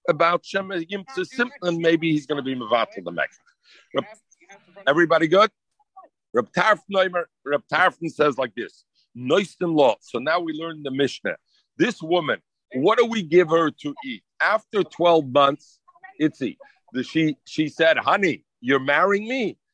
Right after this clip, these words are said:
He says, "Yes, I'm marrying you, but I gotta get my act together. I need twelve months." Okay, you got twelve months. Twelve months comes, and he's still not ready to marry her. The Mishnah said the halacha is,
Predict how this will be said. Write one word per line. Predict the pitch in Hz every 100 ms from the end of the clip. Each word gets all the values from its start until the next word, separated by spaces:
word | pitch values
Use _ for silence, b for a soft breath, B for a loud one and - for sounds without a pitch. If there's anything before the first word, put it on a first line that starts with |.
| _
He | 151
says, | 165 175 170 -
"Yes, | 170 196 175 156
I'm | 156
marrying | 170 185 190
you, | 185 165
but | 156
I | 147
gotta | 180 170
get | 160 -
my | 151 147
act | 143 139 -
together. | 139 143 135
I | 131
need | 165 -
twelve | - 165 151
months." | 147 113 - _ _ _ _ -
Okay, | 262 240 240
you | 226 196
got | 190 180
twelve | 170 160 143
months. | 131 107 _
Twelve | 165 208 190
months | 180 135
comes, | - 151 196 226 _ _ -
and | 226
he's | 233
still | - 262
not | 233 160 143
ready | 135 123
to | 117
marry | 113 101 107 98
her. | 101 - _ _ -
The | 95 101
Mishnah | 131 180 - 147
said | 156 143
the | 117
halacha | 117 156 147 143
is, | 143 202 247 220